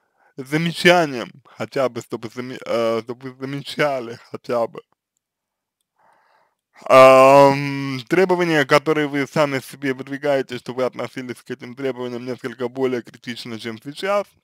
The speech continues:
А, вот, и вам это серьезно облегчит, э, жизнь. Кроме этого, кроме этого, э, необходимо обратить внимание на свои собственные цели, на свои собственные желания,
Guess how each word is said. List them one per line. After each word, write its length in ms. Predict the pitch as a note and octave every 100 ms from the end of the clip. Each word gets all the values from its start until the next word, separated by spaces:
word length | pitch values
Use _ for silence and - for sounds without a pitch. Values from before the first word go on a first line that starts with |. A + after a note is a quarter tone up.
| _ _ _ _ _ _ _ _ _ _ _
А, 460 | B2+ C3+ C3+ C#3
вот, 600 | C3+ C3+ D3 D3 C#3 - -
и 840 | - F3+ A3 A3+ A3 G3+ D3 A#2+ G#2 -
вам 520 | - - - F3 E3+
это 220 | - B2+ -
серьезно 400 | C3 D3 D3+ B2+
облегчит, 580 | A#2 B2+ B2 - B2 _
э, 260 | - A#2+ A#2+
жизнь. 460 | B2 B2 - - _ _ _ _ _ _ _ _ _
Кроме 320 | F#3+ G#3+ E3+
этого, 340 | D3 D3 F3 G#3 - -
кроме 340 | D#3 D3+ B2+
этого, 460 | B2+ - D2+ D2+ - - _ _ _ _ _ -
э, 400 | B2 C3 C3 C#3
необходимо 540 | D3 C3+ D#3 E3 B3+ E3
обратить 340 | C3+ B2+ C#3+
внимание 380 | D3 D3 D3 C3
на 300 | C3 B2+ A#2+
свои 200 | - A#2+
собственные 420 | B2+ - C3 C#3+
цели, 380 | - G3+ G#3 F#3
на 160 | B2+ A2
свои 200 | A#2 G#2+
собственные 440 | A#2 - B2+ B2+
желания, 580 | C#3 E3 G3+ F#3 F3